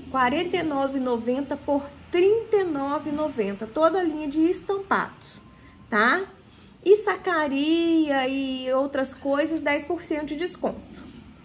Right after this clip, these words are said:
Tá ok, meninas? Gostaram da promoção? Lembra que é só até final do mês. Então, corre para garantir você, para garantir a promoção, tá?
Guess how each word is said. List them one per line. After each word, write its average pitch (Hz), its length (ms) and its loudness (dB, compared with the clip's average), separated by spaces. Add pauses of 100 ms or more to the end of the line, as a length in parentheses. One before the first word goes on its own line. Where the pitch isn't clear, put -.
Tá 190 120 0
ok, 294 440 2
meninas? 415 720 2
Gostaram 269 600 2
da 247 100 -4
promoção? 277 800 0 (460)
Lembra 339 520 2
que 339 160 -6
é 349 100 -4
só 311 400 0
até 330 480 0
final 320 380 -2
do 427 200 2
mês. 277 540 2 (260)
Então, 285 320 0 (160)
corre 311 380 2
para 320 260 2
garantir 330 460 -2
você, 392 460 0 (180)
para 277 220 2
garantir 311 440 0
a 320 60 4
promoção, 349 640 0 (400)
tá? 262 440 4